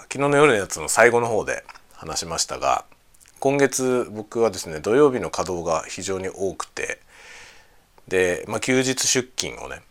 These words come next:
申請しなきゃいけないので、申請したら、あの、振り休をね、全部指定してくださいと言われまして、振り替え休暇をちゃんと申請しないと、休日出勤の申請ができないという、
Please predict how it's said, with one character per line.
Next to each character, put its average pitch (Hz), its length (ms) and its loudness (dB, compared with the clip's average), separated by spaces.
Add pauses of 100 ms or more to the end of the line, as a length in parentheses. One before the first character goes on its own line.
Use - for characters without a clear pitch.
(280)
申 101 300 -6
請 104 140 2
し 104 100 -4
な 95 120 -6
き - 60 -8
ゃ - 20 -6
い 73 40 -2
け - 80 -2
な 73 80 -6
い 71 40 -6
の 69 60 -12
で、 - 80 -12
申 104 240 -6
請 101 200 0
し - 80 0
た 107 120 2
ら、 73 260 0 (300)
あ 82 120 -10
の、 80 120 -10
振 107 140 -10
り 135 120 -6
休 135 260 0
を 120 100 6
ね、 127 200 -4 (440)
全 113 280 0
部 80 220 -8 (640)
指 - 120 -8
定 104 140 2
し - 80 -4
て 107 100 -4
く 104 80 -6
だ 95 100 2
さ 98 140 2
い 69 80 -8
と - 180 -16 (640)
言 90 100 -4
わ 92 60 2
れ 92 80 0
ま 90 100 -4
し - 80 0
て、 - 340 -6 (300)
振 - 120 -10
り 139 100 -2
替 147 160 8
え 143 80 6
休 147 200 0
暇 113 140 6
を 107 120 6
ち - 60 -2
ゃ 113 80 4
ん 107 100 -4
と 98 300 2 (320)
申 117 240 -4
請 113 140 0
し 113 120 0
な 110 120 2
い 80 100 -4
と、 78 280 -4 (200)
休 117 160 -6
日 117 120 -6
出 - 240 -4
勤 - 180 -4
の 78 60 -6
申 82 160 -6
請 80 100 -2
が 71 60 -4
で 69 120 -10
き - 120 -12
な 65 100 -10
い 62 60 -16
と - 100 -14
い 50 80 -18
う、 - 60 -20